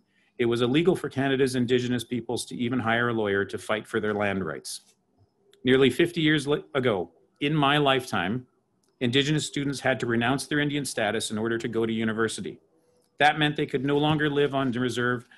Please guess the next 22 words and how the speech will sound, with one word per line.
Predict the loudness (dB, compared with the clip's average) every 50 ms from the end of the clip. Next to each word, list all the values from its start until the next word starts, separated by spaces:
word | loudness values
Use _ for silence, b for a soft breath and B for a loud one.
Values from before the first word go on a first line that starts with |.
| b b _ 0
vote | 0 2 2 0
for | -6 -12
the | -12 -12
chief | -8 -4 -4 -2 -2 -4
and | -4 -2
council, | 0 0 0 -2 -2 -4 -6 -6 -6 b b b b b 0
or | 4 4
inherit | 4 4 4 4 4 4 4 0 -2
property. | -2 0 0 2 2 0 -2 -4 -8 -16 _ _ _ _ _ _ _ _ _ _ _ _ _ _ _ _ _ _
Reconciliation | 2 2 2 2 2 0 0 0 2 4 4 4 4 4 2 0 -2
is | -2 -2 -2
the | -2
vehicle | 0 2 2 2 2 0 -2 -2 0
that | -2 -2 -2
takes | -2 -2 -2 -2
us | -4 -4
from | -2 -2 -2
the | -2
past | -2 0 0 0 -2 -2 -6
to | -6
the | -6 -4
president, | -2 -2 -2 -2 -2 -4 -8 -10